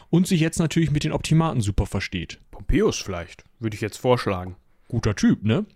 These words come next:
Speaker 2: Ja.
Speaker 1: Der darf jetzt als Konsuls fine Kollege, also als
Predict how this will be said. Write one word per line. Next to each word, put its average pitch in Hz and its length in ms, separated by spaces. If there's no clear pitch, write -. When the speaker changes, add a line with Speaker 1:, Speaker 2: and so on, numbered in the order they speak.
Speaker 2:
Ja. 113 360
Speaker 1:
Der 143 100
darf 175 220
jetzt - 460
als 135 300
Konsuls 190 520
fine 175 280
Kollege, 165 500
also 131 220
als 131 200